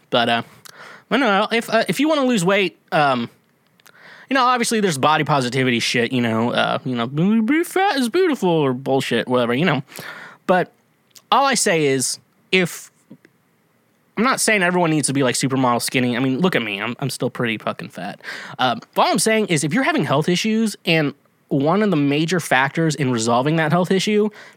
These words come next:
is losing some weight, 'cause I was, I think I have sleep apnea. I might still have a little bit, but I am sleeping a little bit better. Uh, I drink a lot, and so that, there's a problem there in helping my sleep. But, you know, if, if it's something like that, like, if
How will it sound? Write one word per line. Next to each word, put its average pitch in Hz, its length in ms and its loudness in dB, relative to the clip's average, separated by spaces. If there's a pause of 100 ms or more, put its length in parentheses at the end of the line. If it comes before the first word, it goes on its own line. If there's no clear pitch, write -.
(140)
is 139 200 2
losing 175 300 2
some 123 240 0
weight, 151 280 0 (220)
'cause 175 100 0
I 247 120 4
was, 240 180 0
I 185 80 2
think 233 240 0
I 165 80 2
have 165 180 0
sleep 151 200 -2
apnea. 139 340 0
I 135 40 0
might 147 220 0
still - 200 0
have 127 100 0
a 120 40 -2
little 131 200 0
bit, 151 160 0
but 123 140 -2
I 147 40 0
am 190 200 0
sleeping 160 260 -2
a 120 60 0
little 135 160 0
bit 175 160 0
better. 214 240 2 (720)
Uh, 120 200 2
I 147 80 0
drink 196 240 0
a 135 60 2
lot, 117 240 2
and 131 160 -2
so 135 120 0
that, 135 280 -2
there's 175 180 2
a 147 40 0
problem 135 400 2
there 123 220 0
in 117 80 -2
helping 117 260 -4
my 113 120 -4
sleep. 120 320 -4 (1300)
But, 208 200 2
you 208 80 2
know, 147 140 2
if, 156 280 -2 (220)
if 196 140 4
it's 214 100 0
something 381 220 0
like 160 180 0
that, 151 320 0
like, 139 200 0
if 143 100 -2